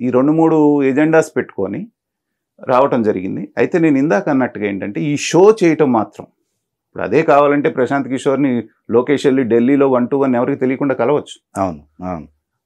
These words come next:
Speaker 1: అదే పనిగా స్పెషల్ ఫ్లైట్ వేసుకొచ్చి మీడియా అంతా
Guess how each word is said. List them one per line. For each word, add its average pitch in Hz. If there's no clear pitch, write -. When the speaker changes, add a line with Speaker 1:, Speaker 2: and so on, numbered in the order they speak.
Speaker 1:
అదే 123
పనిగా 165
స్పెషల్ 151
ఫ్లైట్ 143
వేసుకొచ్చి 127
మీడియా 139
అంతా 135